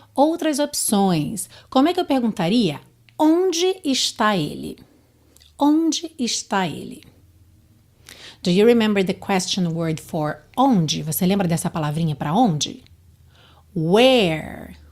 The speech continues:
Where? Então, como seria "Onde está ele?" Where is he?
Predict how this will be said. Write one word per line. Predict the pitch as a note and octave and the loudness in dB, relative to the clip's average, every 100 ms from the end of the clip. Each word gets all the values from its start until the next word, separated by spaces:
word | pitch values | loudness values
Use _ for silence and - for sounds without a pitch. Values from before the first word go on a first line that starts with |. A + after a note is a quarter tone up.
| - - | -20 -6
Where? | F3+ G3+ A#3 F3+ - - - - - - | 0 2 2 2 -4 -12 -16 -20 -20 -6
Então, | F3+ F#3 | -2 0
como | F3+ A3 | 0 0
seria | - F#3+ E3+ | 0 0 -2
"Onde | - G#3 F#3+ F#3 | -2 0 0 0
está | F#3 A#3 | 0 0
ele?" | A3 G#3 G#3+ E4+ - - - - - _ | 2 2 0 -2 -6 -18 -20 -20 -20 _
Where | F#3 F#3 A3 F#3+ F#3+ B3 - | 0 4 6 6 4 2 -2
is | B3+ G3 F3+ F3+ F3 - - | 2 4 4 2 -2 -2 2
he? | G#4+ A4 E3 C3+ | 6 6 4 -2